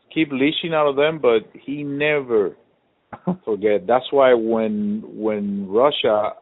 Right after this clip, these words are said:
Speaker 1: at the end said, "Hey," in the nineties,
Speaker 2: Mm-hmm.
Speaker 1: "fuck this, not anymore,"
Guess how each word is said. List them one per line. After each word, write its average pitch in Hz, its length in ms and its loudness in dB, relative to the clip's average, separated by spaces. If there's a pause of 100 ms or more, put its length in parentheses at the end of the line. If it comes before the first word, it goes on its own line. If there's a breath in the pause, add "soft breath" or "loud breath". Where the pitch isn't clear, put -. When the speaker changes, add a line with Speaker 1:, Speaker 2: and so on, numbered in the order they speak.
(440)
Speaker 1:
at 92 160 -10
the 98 200 -8
end 117 240 -4
said, 110 240 4
"Hey," 127 340 0 (360)
in 95 100 -16
the 95 80 -10
nineties, 143 440 -2 (840)
Speaker 2:
Mm-hmm. 113 380 -10
Speaker 1:
"fuck 139 260 -2
this, 113 260 0 (640)
not 131 220 -2
anymore," 131 580 0